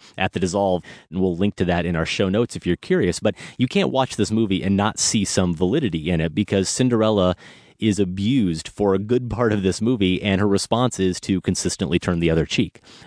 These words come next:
But I'm genuinely a little surprised to read things like,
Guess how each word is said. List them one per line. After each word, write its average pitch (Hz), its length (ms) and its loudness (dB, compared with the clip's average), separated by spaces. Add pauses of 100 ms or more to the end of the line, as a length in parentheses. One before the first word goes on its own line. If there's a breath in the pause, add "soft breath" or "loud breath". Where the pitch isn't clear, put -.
But 98 300 0 (560)
I'm 110 160 0
genuinely 110 640 0
a 76 80 -2
little 107 180 0
surprised 90 680 -2
to 107 100 -2
read 123 260 -2
things 82 280 -2
like, 80 260 0